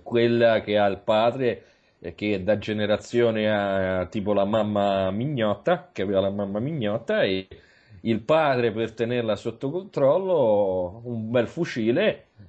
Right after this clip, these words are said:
eh, ubriaco, e sparava a tutte le volte che la, la, la donna sgarrava, per spaventarla gli sparava sulle gambe.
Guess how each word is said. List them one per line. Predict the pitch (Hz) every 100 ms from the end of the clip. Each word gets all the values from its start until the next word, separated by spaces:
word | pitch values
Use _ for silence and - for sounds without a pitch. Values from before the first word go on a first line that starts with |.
| _
eh, | 95 92 85 85 80 78 78 80
ubriaco, | 87 120 113 147 135 120 185 190 185 98 - _ _ _ _ 113
e | - 113 104 101 95
sparava | - 131 117 123 139 170 135 98 92 87 90
a | 90
tutte | 123 - 113
le |
volte | 107 120 104 110
che | 98 98
la, | 95 95 95 90 87 85 82
la, | 90
la | 95 95
donna | 107 107 104
sgarrava, | 95 92 104 110 127 98 143 214
per | 165
spaventarla | - 107 123 160 113 139
gli | 180
sparava | - 110 107 107
sulle | 95 95
gambe. | 117 120 87 85 87